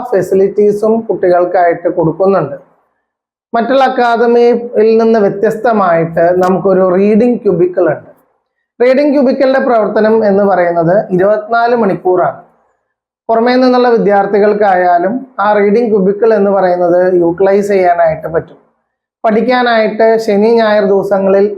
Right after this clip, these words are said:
മക്കളെ പേരൻസ് അവിടേക്കാണ് അയക്കുന്നത്. കുട്ടികൾക്ക്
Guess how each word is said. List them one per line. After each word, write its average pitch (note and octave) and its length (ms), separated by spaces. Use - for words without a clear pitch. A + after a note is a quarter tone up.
മക്കളെ G#3 400
പേരൻസ് G#3 720
അവിടേക്കാണ് G3+ 720
അയക്കുന്നത്. D#3+ 540
കുട്ടികൾക്ക് A3+ 420